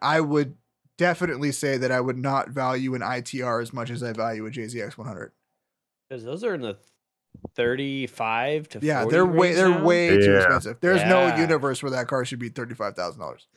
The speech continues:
Speaker 2: No. Because, and most of them are manual swap, right? 'Cause they didn't, not a lot of them did not
Speaker 1: No,
Speaker 2: come
Speaker 1: they're
Speaker 2: manual.
Speaker 1: not a ton of 'em, yeah.
Speaker 2: Yeah.
Speaker 1: Which is fine. I don't really have an issue with that. The chassis was set up for it. It doesn't fuck up the balance. You need a couple of trim pieces, whatever.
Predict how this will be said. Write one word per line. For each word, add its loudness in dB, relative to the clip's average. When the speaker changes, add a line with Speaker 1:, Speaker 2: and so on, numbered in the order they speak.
Speaker 2:
No. -8
Because, 0
and 2
most 2
of -2
them 2
are 2
manual -4
swap, -4
right? -2
'Cause -18
they -2
didn't, -6
not -6
a -4
lot 0
of -2
them -8
did -6
not -6
Speaker 1:
No, -6
Speaker 2:
come -4
Speaker 1:
they're -4
Speaker 2:
manual. -6
Speaker 1:
not -4
a -6
ton -12
of -14
'em, -20
yeah. -20
Speaker 2:
Yeah. -2
Speaker 1:
Which 2
is 2
fine. 2
I 2
don't 2
really 2
have 2
an -4
issue -4
with -4
that. 2
The -8
chassis 0
was -4
set -4
up -2
for 2
it. 0
It -8
doesn't -2
fuck 0
up 0
the -6
balance. -4
You -6
need -4
a -4
couple -2
of -8
trim -8
pieces, -12
whatever. -10